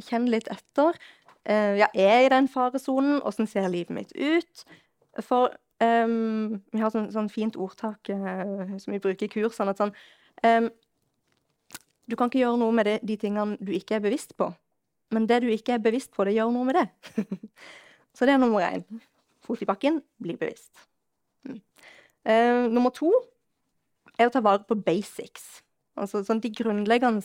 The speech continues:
tingene som vi alle mennesker trenger. Eh, du må passe på at du spiser greit, du må passe på at du sover greit og får hvile. Og hvile er jo ikke bare liksom å sove eller ligge på sofaen, det er veldig mange ting.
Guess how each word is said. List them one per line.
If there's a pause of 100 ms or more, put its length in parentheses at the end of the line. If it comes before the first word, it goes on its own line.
(100)
tingene
som
vi
alle
mennesker
trenger. (520)
Eh,
du
må
passe
på
at
du
spiser
greit,
du
må
passe
på
at
du
sover
greit
og
får (100)
hvile. (640)
Og
hvile
er
jo
ikke
bare
liksom (240)
å
sove
eller
ligge
på
sofaen,
det
er
veldig
mange
ting.